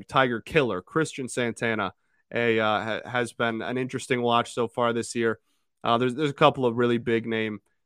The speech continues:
international prospects, uh, for the Tigers that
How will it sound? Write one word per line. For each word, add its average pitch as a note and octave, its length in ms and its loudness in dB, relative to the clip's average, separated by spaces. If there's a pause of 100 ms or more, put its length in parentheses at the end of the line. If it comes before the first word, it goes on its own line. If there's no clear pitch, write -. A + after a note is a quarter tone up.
(120)
international A2+ 580 2
prospects, G#2+ 840 0 (160)
uh, G#2+ 260 2
for - 140 -8
the G#2 100 -2
Tigers G2+ 580 -2
that F#2 200 -4